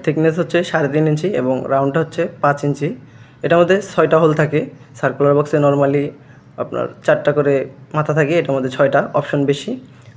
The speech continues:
আর এটা ব্যবহার করলে আলাদা কোনো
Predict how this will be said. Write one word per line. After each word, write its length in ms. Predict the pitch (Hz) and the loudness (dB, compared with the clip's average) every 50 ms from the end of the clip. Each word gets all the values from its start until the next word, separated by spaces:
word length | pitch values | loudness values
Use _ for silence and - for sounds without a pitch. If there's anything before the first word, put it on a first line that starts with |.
| - - | -14 -8
আর 120 | 120 120 - - - - 139 | -6 -2 -2 -2 -2 -2 -4
এটা 300 | 127 - 139 139 139 131 - - - 143 | 0 2 4 4 4 2 0 -4 -2 0
ব্যবহার 260 | 147 147 147 151 160 | 2 4 4 4 4
করলে 320 | 160 165 160 160 180 - - - - - - - - - - | 4 2 4 4 2 0 0 -6 -14 -20 -20 -20 -20 -12 -2
আলাদা 280 | - 139 139 139 143 139 | 2 4 4 4 4 2
কোনো 420 | 139 147 143 147 143 135 135 123 | 2 2 2 2 2 2 0 -6